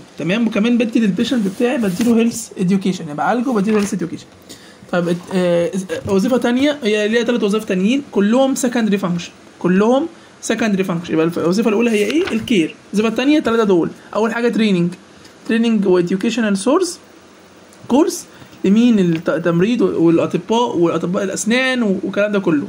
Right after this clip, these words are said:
تمام؟ آه، prevent-، prevent-، آه، preventive function زي ما احنا قلنا، آه، زي مثلًا زي دي secondary function بتاعت الت-، آه، المستشفى، تمام؟ ليه بت-، تعم-، ليه بعمل وقاية؟ عشان أعزز الصحة، أعمل health promotion،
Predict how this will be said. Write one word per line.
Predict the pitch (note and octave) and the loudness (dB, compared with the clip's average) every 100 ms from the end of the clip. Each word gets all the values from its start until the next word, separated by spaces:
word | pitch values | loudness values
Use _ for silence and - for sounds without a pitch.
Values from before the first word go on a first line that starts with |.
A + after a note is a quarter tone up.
| - | -6
تمام؟ | E3 F#3 D#4 - - - - | -4 -2 -4 -8 -20 -20 -8
آه، | G3+ F#3+ F#3 F#3 F#3 | -2 2 4 2 0
prevent-، | G#3 F#3 G#3 G3+ - | 0 0 0 -2 -2
prevent-، | F#3+ F#3+ A#3+ A3+ F#3+ | 0 2 2 0 0
آه، | F3 F3 F3 | 2 4 2
preventive | E3+ F3 A#3 G3+ F3 A3 | 2 2 2 0 -2 0
function | B3 - C#4 | -2 0 0
زي | A#3 | 2
ما | F#3+ | 0
احنا | F#3+ F3 | 0 0
قلنا، | A3+ C4+ F#4 - - - - | 2 2 0 -6 -20 -12 -2
آه، | F3+ | 0
زي | F3+ G#3 | 2 0
مثلًا | G#3+ G3+ G3 | 0 0 0
زي | F#3+ G3 G3 - E3+ | 0 2 0 2 2
دي | G#3 | 0
secondary | G3 A3 G#3 F3 | -2 -2 0 0
function | F3 A3 A3 | -2 -2 -2
بتاعت | G3 E3+ E3+ | -2 -2 -4
الت-، | F3 | -4
آه، | E3 D#3+ | 0 0
المستشفى، | D3+ E3 A3 G#3+ D4 F#4 - - - - - | 0 -2 -2 -2 -2 -4 -6 -20 -20 -20 -8
تمام؟ | D#3+ F#3+ C4+ F#3+ | -4 -2 -2 0
ليه | F#3 A#3 | 0 2
بت-، | A3+ G#3+ | 0 -2
تعم-، | D#3+ A3 G#3 | -2 -4 -4
ليه | F3+ G#3 | -2 0
بعمل | G#3+ G#3 G#3 F#3 E3 | 0 0 0 0 0
وقاية؟ | - F3 G3+ A#3 D4 | 0 -2 2 0 0
عشان | E4 F3+ F3+ | -2 -6 -6
أعزز | E3 D#3+ G#3+ A#3 | -4 -4 -4 -4
الصحة، | F#3+ - A#3+ - | -6 -4 -6 -4
أعمل | C4+ G3 F#3+ F#3+ | -4 -2 2 2
health | G3+ G#3 - | 0 -2 -4
promotion، | F3 E3+ A3 A3+ | -2 2 2 2